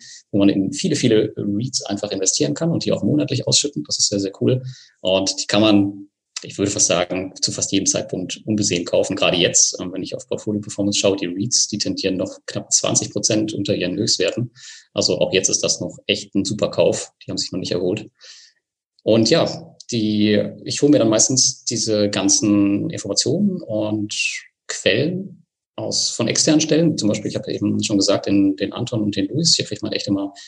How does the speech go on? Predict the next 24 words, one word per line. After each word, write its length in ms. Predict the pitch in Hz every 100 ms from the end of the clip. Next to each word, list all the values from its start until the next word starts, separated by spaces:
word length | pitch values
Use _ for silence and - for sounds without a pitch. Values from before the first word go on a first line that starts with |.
| - _ -
tolle 240 | 120 113
Ideen. 460 | 101 - 117 185 -
Und 400 | 107 104 107 -
die 140 | 101
Werte, 480 | - - - 139 127
die 340 | - 107 107 - -
schaue 200 | - 101
ich 140 | - -
mir 380 | 95 92 95 - _ _ _ _ -
dann 280 | 98 85 87
genauer 400 | 87 85 82 85
an. 240 | 87 - -
Bei 80 | -
Aktien, 560 | 107 - 165 165 - -
da 160 | 95
gehe 160 | 98 117
ich 60 | 110
genauso 280 | 95 131
vor, 400 | 156 151 160 233 -
nur 120 | 110
dass 100 | 104
die 80 | 113
Quelle 260 | - 101
hier, 500 | 104 104 113 110 123